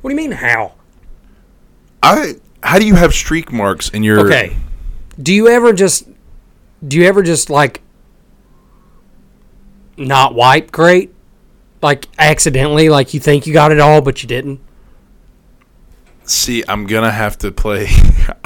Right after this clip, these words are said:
Speaker 2: I don't because I
Speaker 1: Be
Speaker 2: make sure
Speaker 1: honest,
Speaker 2: I
Speaker 1: dude.
Speaker 2: No, no, no. I wipe. Every time I wipe, I wipe good. Like, I'm, I'm gonna,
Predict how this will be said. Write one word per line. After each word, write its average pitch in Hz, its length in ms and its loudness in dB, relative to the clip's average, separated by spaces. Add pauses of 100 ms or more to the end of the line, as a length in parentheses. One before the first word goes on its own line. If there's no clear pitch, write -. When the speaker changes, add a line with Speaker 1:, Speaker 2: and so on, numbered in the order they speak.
(160)
Speaker 2:
I 127 100 2
don't 117 400 0
because 113 320 -2
I 107 40 2
Speaker 1:
Be 233 80 6
Speaker 2:
make 220 80 6
sure 170 80 6
Speaker 1:
honest, 147 260 4
Speaker 2:
I - 20 -6
Speaker 1:
dude. 135 300 -2
Speaker 2:
No, 180 140 4
no, 190 80 6 (120)
no. 151 320 6 (320)
I 165 200 6
wipe. 139 500 4
Every 151 180 4
time 165 180 4
I 139 100 6
wipe, 123 320 4
I 104 100 2
wipe 110 260 0
good. 92 300 -6 (500)
Like, 98 180 -4
I'm, 135 200 2
I'm 147 160 -2
gonna, 127 280 -2